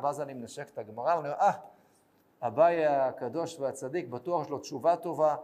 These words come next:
גם השאלה כנראה טובה, בטח לא הבנתי אותה עד הסוף, ואני מאמין, סוגר את הזה ומנשק את הגמרא, ופותח ככה בקריאת, אה, מזמור בתהילים שמחזק את יראת השמיים שלי", אבל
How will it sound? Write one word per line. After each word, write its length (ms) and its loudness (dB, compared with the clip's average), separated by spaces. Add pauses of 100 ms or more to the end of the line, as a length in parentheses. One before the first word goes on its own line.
(220)
גם 200 2
השאלה 340 4
כנראה 360 -2
טובה, 300 0
בטח 260 -6
לא 100 -2
הבנתי 320 -2
אותה 220 0
עד 100 -2
הסוף, 340 -6
ואני 140 -6
מאמין, 440 -4
סוגר 420 -2
את 120 -6
הזה 320 -2
ומנשק 440 -6
את 60 -6
הגמרא, 500 2 (580)
ופותח 880 2
ככה 240 0
בקריאת, 760 0
אה, 200 -6
מזמור 400 -4
בתהילים 640 -6
שמחזק 720 -12
את 80 -16
יראת 260 -6
השמיים 460 -8
שלי", 380 -8
אבל 480 4